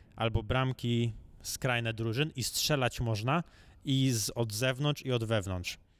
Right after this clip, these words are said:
Tak w skrócie. Oczywiście całą ikonografikę wrzucimy w opis. No już faktycznie się tych linków robi dużo. Ale jest rozpisane tam chyba dwadzieścia zadań,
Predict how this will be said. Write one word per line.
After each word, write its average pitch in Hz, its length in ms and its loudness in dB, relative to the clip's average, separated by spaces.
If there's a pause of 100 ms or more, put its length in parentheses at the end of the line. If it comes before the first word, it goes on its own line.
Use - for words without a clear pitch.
(440)
Tak - 180 0
w - 80 0
skrócie. 113 420 0
Oczywiście 123 480 0
całą 120 280 2
ikonografikę 113 760 2
wrzucimy 107 420 0
w 95 60 0
opis. 92 340 0 (380)
No 117 80 0
już 104 140 2
faktycznie 104 420 0
się 101 120 -2
tych 95 140 -4
linków 98 380 0
robi 98 240 0
dużo. 92 240 2 (280)
Ale 113 220 2
jest 123 200 0
rozpisane 123 720 0
tam 117 240 0
chyba 113 240 0
dwadzieścia 110 520 0
zadań, 113 460 2